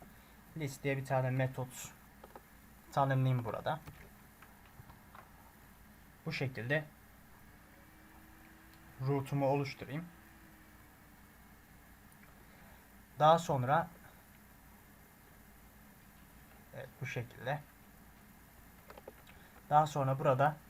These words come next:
verilerimi listeleyeceğim. For each ile.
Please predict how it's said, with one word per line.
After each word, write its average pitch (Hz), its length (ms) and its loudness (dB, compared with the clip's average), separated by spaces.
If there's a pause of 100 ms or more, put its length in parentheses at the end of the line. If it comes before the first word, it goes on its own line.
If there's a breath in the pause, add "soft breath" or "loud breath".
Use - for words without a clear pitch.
(380)
verilerimi 139 480 2
listeleyeceğim. 120 600 -2 (3250)
For 131 240 -2
each 120 180 -6
ile. 160 160 -2